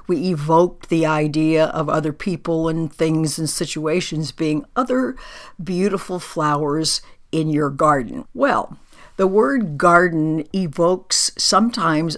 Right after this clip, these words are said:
other things besides flowers. When you live in Florida, the bottom two-thirds of which is basically an air-conditioned swamp, you also have snakes in your garden. And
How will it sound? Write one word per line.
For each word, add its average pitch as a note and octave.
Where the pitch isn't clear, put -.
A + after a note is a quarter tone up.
other C#4
things E3
besides D#3+
flowers. -
When G3
you B3+
live E3
in G3+
Florida, A#3
the F3
bottom G3+
two-thirds F#3
of D3+
which E3
is D#3+
basically D3+
an D3
air-conditioned D3+
swamp, F3
you G#3+
also B3
have A#3
snakes -
in F3+
your D3+
garden. C#3+
And E3